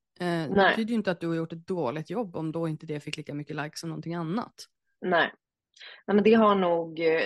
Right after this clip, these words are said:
Speaker 2: det är nog därför jag, eller också när jag har gått i terapi, att hon är så här, "Ja, du kanske borde, liksom, jag förstår att du vill göra det här, men det är ju inte jättebra."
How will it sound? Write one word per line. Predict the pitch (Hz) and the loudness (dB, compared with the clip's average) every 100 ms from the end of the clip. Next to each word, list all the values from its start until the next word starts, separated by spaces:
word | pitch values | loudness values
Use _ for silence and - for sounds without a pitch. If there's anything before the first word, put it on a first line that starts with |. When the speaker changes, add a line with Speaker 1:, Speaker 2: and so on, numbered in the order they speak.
| 190 | 2
Speaker 2:
det | 202 | 2
är | |
nog | 208 196 | 2 2
därför | 185 180 - 180 | 2 2 -2 -2
jag, | 170 160 147 135 | 2 2 2 2
eller | 175 160 | 0 -4
också | - - 185 | -6 -6 0
när | |
jag | 180 | 0
har | |
gått | 165 196 196 | 0 -2 -4
i | |
terapi, | 185 156 143 165 143 | 0 0 0 2 4
att | 147 160 | 4 2
hon | 147 | -2
är | 143 | 0
så | - | 2
här, | 117 98 _ _ - | 2 2 _ _ -6
"Ja, | - 320 277 | -2 0 0
du | 240 | -2
kanske | 240 214 208 214 | 2 2 2 2
borde, | 220 202 196 196 - - | 4 6 6 4 -2 -8
liksom, | 185 185 170 165 | -4 -2 0 0
jag | 196 | 0
förstår | 202 202 | 2 2
att | 202 | 2
du | 190 | 2
vill | 185 | 4
göra | 185 185 | 4 4
det | |
här, | 180 170 | 4 4
men | 175 170 190 - - - - _ - | 4 0 -2 -6 -20 -20 -20 _ -2
det | |
är | 175 196 | 4 6
ju | 202 | 6
inte | 190 185 | 4 0
jättebra." | 165 196 - _ 170 170 214 151 135 | -4 -6 -6 _ -2 4 6 6 4